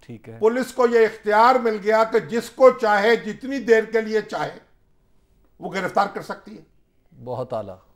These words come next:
Speaker 2: अखबारात पर सेंसरशिप लग गई, वो
Speaker 1: ग्रेट।
Speaker 2: कोई खबर छाप नहीं सकते। और इस तरीके से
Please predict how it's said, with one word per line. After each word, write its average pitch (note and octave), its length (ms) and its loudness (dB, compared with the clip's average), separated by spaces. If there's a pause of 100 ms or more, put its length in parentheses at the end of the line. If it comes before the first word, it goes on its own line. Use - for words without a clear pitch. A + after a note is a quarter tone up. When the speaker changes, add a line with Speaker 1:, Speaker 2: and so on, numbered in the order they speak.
(120)
Speaker 2:
अखबारात A3 720 2
पर A#3+ 120 -2
सेंसरशिप A#3+ 720 -4
लग A#3+ 180 2
गई, A3 100 0
वो - 1700 -20
Speaker 1:
ग्रेट। A3 260 4
Speaker 2:
कोई B3 100 6
खबर A3 280 0
छाप B3+ 360 0
नहीं C4 100 -6
सकते। A3+ 320 -4 (1700)
और A3 440 6
इस A#3+ 240 -6
तरीके G3+ 460 -6
से - 380 -10